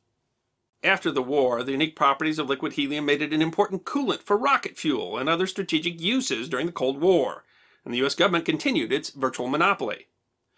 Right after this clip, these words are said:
Amendments to the Helium Act in nineteen sixty funded the creation of plants to refine helium from natural gas and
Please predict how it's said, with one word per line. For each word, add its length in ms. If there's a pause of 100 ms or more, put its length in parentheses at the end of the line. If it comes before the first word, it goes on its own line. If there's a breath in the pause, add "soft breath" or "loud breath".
(320 loud breath)
Amendments 600
to 100
the 120
Helium 360
Act 260
in 60
nineteen 280
sixty 280
funded 240
the 80
creation 360
of 120
plants 440
to 80
refine 380
helium 360
from 160
natural 260
gas 480
and 140